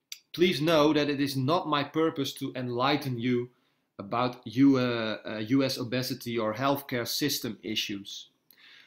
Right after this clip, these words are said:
What I hope this clip has made clear is how social forces can shape and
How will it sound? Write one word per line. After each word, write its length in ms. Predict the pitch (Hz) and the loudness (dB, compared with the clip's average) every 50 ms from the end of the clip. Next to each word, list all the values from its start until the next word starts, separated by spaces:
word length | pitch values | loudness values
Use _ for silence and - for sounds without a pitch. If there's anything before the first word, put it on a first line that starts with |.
| _ _ | _ _
What 160 | - 123 131 | -6 -2 0
I 120 | 139 131 127 | 2 2 0
hope 400 | 120 - 117 165 208 220 208 - | 0 0 4 6 6 6 6 4
this 200 | 151 139 139 - | 2 2 0 -2
clip 300 | - - 151 156 151 - | 0 2 2 2 2 0
has 200 | 120 131 127 - | -4 -4 -4 -4
made 260 | 120 110 104 - - | -4 -6 -6 -8 -10
clear 440 | - - 135 143 151 165 180 175 - _ _ _ _ - - - | -6 -2 0 0 0 0 -2 -8 -12 _ _ _ _ -20 -18 -10
is 120 | - 123 120 | -8 -8 -4
how 220 | 117 131 147 151 | 0 0 0 0
social 480 | 139 - - 165 156 143 - - 123 117 | 0 0 0 0 0 0 0 -4 -4 -4
forces 480 | - - 147 160 180 180 175 156 - | -4 -2 0 2 2 2 2 0 -2
can 180 | - - 120 110 | -2 -2 -4 -2
shape 460 | - - - - 151 165 175 175 175 - | 0 0 2 4 6 6 6 6 4 0
and 180 | 123 127 123 | -4 -4 -4